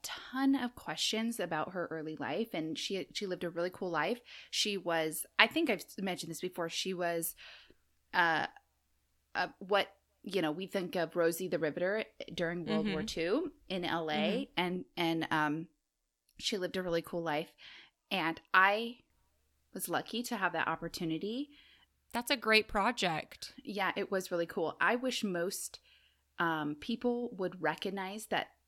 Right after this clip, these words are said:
Speaker 1: you know, time is, is fleeting, and you should ask questions if you want. I mean, she still took a lot of s-,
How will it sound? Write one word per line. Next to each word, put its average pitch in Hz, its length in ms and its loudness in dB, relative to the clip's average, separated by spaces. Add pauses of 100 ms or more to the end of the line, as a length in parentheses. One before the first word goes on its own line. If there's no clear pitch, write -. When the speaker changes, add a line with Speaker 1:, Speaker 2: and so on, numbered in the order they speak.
(160)
Speaker 1:
you 208 100 -4
know, 170 140 -2 (920)
time 185 380 -2
is, 226 100 -6 (160)
is - 200 0
fleeting, 185 480 -2
and 175 180 0
you 180 120 -4
should 180 220 -2
ask 156 220 -2
questions 190 460 -2
if 175 160 -8
you 175 80 -6
want. 156 240 -2 (240)
I 240 60 4
mean, 254 160 4
she 285 260 0
still 226 240 0
took - 200 -6
a 170 40 -2
lot 156 460 2
of 151 120 0
s-, - 200 -14